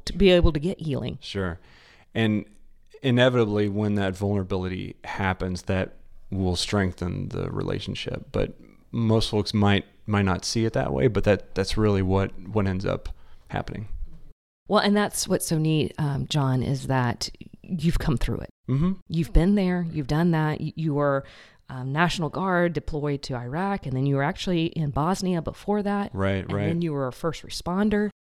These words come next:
Speaker 1: And, uh, but then be-, because you were willing to be humble before God and let him heal you
Speaker 2: Mm-hmm.
Speaker 1: and heal your marriage, you can say, "Okay, it works." Like, trust me, it, you're gonna feel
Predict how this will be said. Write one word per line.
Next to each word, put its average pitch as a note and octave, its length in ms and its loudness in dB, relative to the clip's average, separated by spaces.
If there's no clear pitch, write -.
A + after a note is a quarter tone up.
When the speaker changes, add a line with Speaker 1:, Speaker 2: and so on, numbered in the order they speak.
Speaker 1:
And, D#3 380 2
uh, D#3 300 4
but E3 260 2
then G3 320 6
be-, F3 220 -2
because F3 520 2
you F#3 120 4
were F3 180 4
willing D#3 380 4
to D3+ 100 -2
be C3 140 -2
humble D3+ 360 2
before C#3 320 -4
God A2+ 400 -2
and C3+ 180 -4
let B2+ 180 -4
him B2+ 280 -4
heal D#3+ 400 2
you A2+ 340 -4
Speaker 2:
Mm-hmm. G2 140 2
Speaker 1:
and G2+ 100 6
heal E3 200 6
your C#3+ 140 0
marriage, D#3+ 460 2
you G3 100 6
can F#3+ 100 8
say, F3 140 6
"Okay, D#3 240 2
it - 120 0
works." - 420 -2
Like, F3 160 -2
trust - 280 -2
me, D3+ 80 -6
it, F3 220 -6
you're F#3 140 -2
gonna F3 220 0
feel F3+ 400 -2